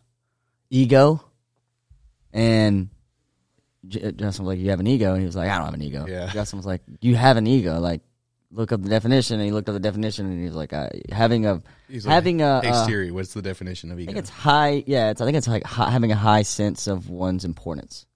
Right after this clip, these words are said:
Speaker 2: Mm-hmm.
Speaker 1: Like,
Speaker 2: Something
Speaker 1: I
Speaker 2: like
Speaker 1: do
Speaker 2: that.
Speaker 1: believe I'm an important person. I think you should have that mentality.
Speaker 2: Yeah, and then so Brad Lee retracted his statement, right, and said,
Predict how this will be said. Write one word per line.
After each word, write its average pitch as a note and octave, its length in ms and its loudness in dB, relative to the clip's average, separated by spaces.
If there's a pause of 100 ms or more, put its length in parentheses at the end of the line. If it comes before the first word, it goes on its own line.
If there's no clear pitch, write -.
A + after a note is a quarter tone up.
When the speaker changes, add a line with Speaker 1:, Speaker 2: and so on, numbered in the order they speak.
(180)
Speaker 2:
Mm-hmm. F2 220 -12
Speaker 1:
Like, A2 140 -10
Speaker 2:
Something F#2 160 -6
Speaker 1:
I A2 60 0
Speaker 2:
like A2+ 120 -2
Speaker 1:
do A2+ 140 -2
Speaker 2:
that. D#3+ 60 0
Speaker 1:
believe G2 300 -6
I'm F2+ 120 -2
an E2+ 100 -2
important E2 380 -6
person. D#2 320 -8
I F2+ 60 -8
think G#2 200 -10
you G#2+ 100 -8
should G2+ 240 -4
have F#2 340 -4
that F#2+ 160 -2
mentality. F2+ 760 -8
Speaker 2:
Yeah, E3 200 -8
and G#2 80 -6
then G2+ 80 -4
so G2+ 120 -4
Brad G#2+ 300 -2
Lee G#2 140 -4
retracted F2+ 480 -8
his E2+ 100 -20
statement, E2+ 360 -10
right, F2+ 220 -8
and F#2 120 -14
said, E2+ 240 -10